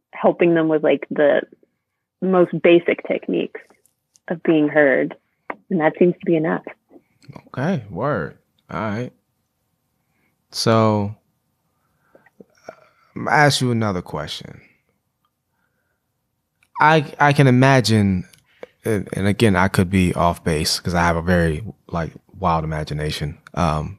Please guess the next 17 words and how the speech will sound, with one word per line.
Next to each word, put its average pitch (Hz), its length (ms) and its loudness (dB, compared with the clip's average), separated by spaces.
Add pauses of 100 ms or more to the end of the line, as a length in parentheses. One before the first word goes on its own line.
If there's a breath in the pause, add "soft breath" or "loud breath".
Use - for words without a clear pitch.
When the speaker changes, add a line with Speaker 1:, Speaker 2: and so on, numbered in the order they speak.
(120)
Speaker 2:
this 110 200 4
is 104 80 2
not 92 300 2
the 87 140 -6
most 87 300 -4
wild 82 360 0
thing 82 200 -4
that 78 80 -6
I 78 80 -6
can - 100 -16
think 87 220 -6
of, 76 160 -10
but 101 240 -2 (200)
I 131 120 2
can 127 100 0
imagine 127 560 2 (760 soft breath)
that 113 500 0